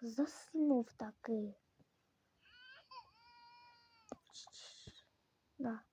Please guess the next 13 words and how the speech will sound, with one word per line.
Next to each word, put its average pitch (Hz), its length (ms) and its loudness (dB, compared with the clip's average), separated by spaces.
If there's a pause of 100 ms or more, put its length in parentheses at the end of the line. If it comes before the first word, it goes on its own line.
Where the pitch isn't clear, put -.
на, 233 240 0
не, 240 180 -4 (1300)
не 262 60 0
плач, 247 320 -4 (100)
не 269 80 -2
плач. 269 260 -6 (1300)
Я 254 80 -4
спи - 240 -4
дальше. 233 680 -4 (600)
Ти 311 100 4
взагалі 311 680 6
знаєш, 349 440 6
що, - 260 0